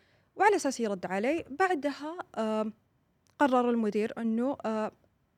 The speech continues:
أنا بالنسبة لي إنه أجيب لهم أسوي مقابلة لاكتشاف مهاراتي الشخصية،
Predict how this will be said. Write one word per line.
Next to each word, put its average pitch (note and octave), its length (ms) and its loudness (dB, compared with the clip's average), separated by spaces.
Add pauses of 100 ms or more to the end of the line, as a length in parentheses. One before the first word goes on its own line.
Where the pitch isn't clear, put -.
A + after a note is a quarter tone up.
(240)
أنا B3+ 100 4
بالنسبة B3+ 340 2
لي B3+ 100 2
إنه B3 200 2
أجيب A3+ 300 0 (100)
لهم A#3 340 2 (600)
أسوي D4+ 200 4
مقابلة G#3 560 -2
لاكتشاف - 640 -2
مهاراتي C4+ 760 0
الشخصية، - 560 -6